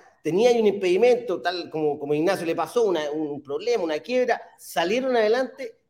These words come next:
y unieron fuerzas con tu hermano para efectivamente, eh, poder, eh, avanzar. Y cuéntame, ¿qué te decía tu hermano de los conocimientos, los workshops, las clases, los live?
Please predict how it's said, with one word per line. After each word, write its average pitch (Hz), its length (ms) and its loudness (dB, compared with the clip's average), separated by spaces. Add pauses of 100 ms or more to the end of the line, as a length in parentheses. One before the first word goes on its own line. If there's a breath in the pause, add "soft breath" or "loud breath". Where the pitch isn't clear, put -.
y 151 100 -10
unieron 220 280 4
fuerzas 240 300 -2
con 202 120 -12
tu 196 80 -6
hermano 240 280 -2 (200)
para 175 360 2
efectivamente, 226 840 -2 (400 soft breath)
eh, 156 440 0
poder, 185 300 2
eh, 170 280 0
avanzar. 165 640 0
Y 160 80 -8
cuéntame, 214 340 2
¿qué - 100 -8
te 254 100 -4
decía 226 320 0
tu 190 60 -4
hermano 208 420 0
de 180 80 0
los 160 120 -4
conocimientos, 160 640 -2
los 139 140 -2
workshops, 180 400 -6
las 143 160 -10
clases, 180 360 -8
los 143 120 -4
live? 196 300 -2